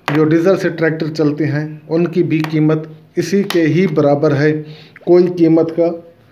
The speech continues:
फ़र्क नहीं है। और रही पाकिस्तान में launch होने की बात, तो अभी कैलिफोर्निया से पाकिस्तान के कोई ऐसी कोई ना शराइत हुई है और ना कोई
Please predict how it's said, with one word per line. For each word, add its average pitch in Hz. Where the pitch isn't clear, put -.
फ़र्क 151
नहीं 117
है। 110
और 165
रही 165
पाकिस्तान 214
में 220
launch 214
होने 214
की 214
बात, 214
तो 185
अभी 175
कैलिफोर्निया 170
से 160
पाकिस्तान 156
के 160
कोई 156
ऐसी 160
कोई 151
ना 147
शराइत 165
हुई 165
है 170
और 147
ना 143
कोई 143